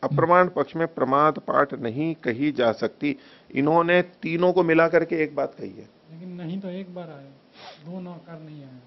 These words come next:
Speaker 1: हम्म। हाँ,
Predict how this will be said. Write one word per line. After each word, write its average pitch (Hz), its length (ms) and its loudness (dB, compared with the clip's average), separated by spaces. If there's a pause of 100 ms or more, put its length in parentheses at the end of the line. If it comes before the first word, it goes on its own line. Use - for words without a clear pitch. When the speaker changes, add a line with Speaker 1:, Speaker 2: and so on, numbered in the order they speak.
(720)
Speaker 1:
हम्म। 110 160 -2 (1900)
हाँ, 90 280 -4